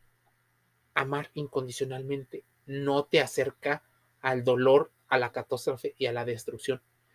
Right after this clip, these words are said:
sino a querer a las personas que, una, se han esforzado por ello. Dos, que lo hacen de una manera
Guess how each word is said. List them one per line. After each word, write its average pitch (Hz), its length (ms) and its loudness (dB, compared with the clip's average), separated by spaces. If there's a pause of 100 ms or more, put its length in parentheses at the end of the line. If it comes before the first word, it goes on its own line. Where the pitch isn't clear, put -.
(120)
sino 151 560 -2
a - 160 -4
querer 151 440 -4 (520)
a 143 80 2
las 135 220 -2
personas 139 680 -6 (640)
que, - 280 2 (1120)
una, 269 320 4 (480)
se - 360 4
han 160 140 6
esforzado 135 600 2
por - 240 -10
ello. - 160 -20 (880)
Dos, 147 360 8 (280)
que 185 140 10
lo 165 180 8
hacen 202 420 2
de 147 140 10
una 170 320 6
manera 151 600 0